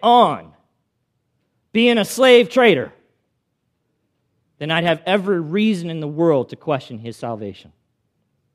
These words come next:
to question his Christianity. I would. Romans chapter six, verses one through fourteen. Let's read it.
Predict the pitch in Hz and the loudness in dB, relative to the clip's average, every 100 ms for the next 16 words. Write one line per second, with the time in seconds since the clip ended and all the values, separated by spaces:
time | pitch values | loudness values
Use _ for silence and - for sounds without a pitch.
0 | _ _ 110 - 139 120 110 113 - 117 | _ _ -20 -8 -6 -6 -12 -14 -14 -16
1 | - 101 95 85 - _ _ _ _ - | -16 -18 -20 -20 -20 _ _ _ _ -12
2 | 107 135 135 107 _ _ _ _ _ _ | -6 -4 -4 -8 _ _ _ _ _ _
3 | _ _ _ _ _ _ _ _ _ _ | _ _ _ _ _ _ _ _ _ _
4 | _ _ _ _ _ _ _ _ _ _ | _ _ _ _ _ _ _ _ _ _
5 | _ _ _ _ _ _ _ _ _ _ | _ _ _ _ _ _ _ _ _ _
6 | _ - 160 165 127 - 156 151 135 - | _ -2 0 0 -6 -4 -6 -6 -14 -6
7 | 170 127 - - 131 131 123 120 139 139 | -4 -4 -10 -14 -14 -12 -14 -10 -10 -10
8 | 139 131 143 131 - 147 135 104 107 _ | -14 -14 -8 -8 -8 -12 -10 -12 -16 _
9 | 143 - 139 147 190 - | -20 -14 -8 -6 -6 -8